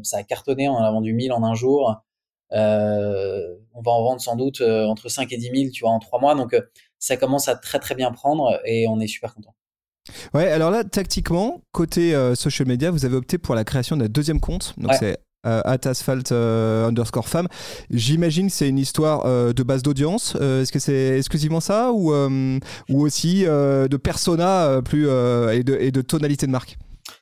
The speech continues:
Speaker 1: Non, c'est pas une question de tonalité parce que, euh, les deux tonalités sont vraiment, euh, les mêmes. Euh, c'est vraiment une question de flux d'informations, en fait. Euh, au lancement de La Femme, on se dit, « Ok, on a envie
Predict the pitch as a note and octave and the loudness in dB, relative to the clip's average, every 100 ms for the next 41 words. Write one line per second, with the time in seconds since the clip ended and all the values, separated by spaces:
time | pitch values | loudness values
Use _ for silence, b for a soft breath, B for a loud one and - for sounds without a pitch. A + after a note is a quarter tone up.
0 | _ _ _ D3 F3+ E3 F3 G#3 G#3 G#3 | _ _ _ 2 2 2 4 4 2 0
1 | - F3 E3+ E3 G3 F#3 - C3+ C3 B2+ | 2 2 2 2 2 0 0 2 4 6
2 | B2 B2 B2 A#2+ B2 C3+ D3+ C3+ B2+ B2 | 6 6 4 2 0 0 0 0 0 0
3 | D3 D3 A#2 A2+ A#2+ C3 A2+ G#2 G#2 G2 | -2 0 0 0 0 2 2 2 0 -2
4 | G2 G2 G#2 A2 C3 D#3+ - _ b _ | -4 -4 -2 -2 -2 -4 -12 _ b _
5 | - B2 A#2+ A#2+ A#2+ C#3 B2+ D#3 F3+ D#3+ | -2 2 4 4 2 0 2 4 2 2
6 | D3+ - D#3+ D3+ - - E3 C#3+ D3 C#3+ | -2 -2 0 0 -2 -2 0 2 2 2
7 | - C#3 F3 - A2 A#2 C#3 - - A2 | 0 -4 -8 -10 -4 0 0 -2 -8 0
8 | A#2 A2+ A2+ A2 - C#3+ D3 D3+ - E3 | 2 4 4 2 0 2 2 2 0 2
9 | E3 D#3 B2+ B2 A#2+ A#2+ D3+ D#3+ C3 A#2 | 4 4 4 4 4 4 2 2 0 0
10 | C#3 B2 D3+ C3+ A2+ A2 C3 C3+ | 0 2 0 2 2 2 -2 -6